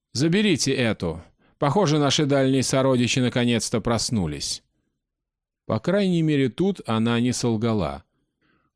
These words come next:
Прежде разрозненные силы обороны Ильмарена начали сливаться единым фронтом, и Лилит уже слышала шелест массированного сюрикенного огня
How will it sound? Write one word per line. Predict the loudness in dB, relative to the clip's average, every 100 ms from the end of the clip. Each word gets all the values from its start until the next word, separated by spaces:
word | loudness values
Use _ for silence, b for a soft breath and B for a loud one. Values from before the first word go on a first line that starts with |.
| -4
Прежде | 0 0 0 0
разрозненные | 0 2 2 2 2 0 2 0
силы | 0 0 2 2
обороны | 0 0 0 2 2 0
Ильмарена | 0 0 0 0 0 0 0 -2 -6 b
начали | -2 0 0 0 0
сливаться | 0 0 0 0 0 0
единым | 0 0 0 0 -2
фронтом, | -2 -2 0 -2 -4 -8 -8
и | -4 0
Лилит | 2 2 2 0 0
уже | 0 0
слышала | 0 0 0 0 0 0
шелест | 0 0 0 -2 -6 _ b
массированного | -4 -2 -4 -2 0 0 0 0 0
сюрикенного | -2 -2 -2 -2 -2 0 0 0 0
огня | 0 0 0 -2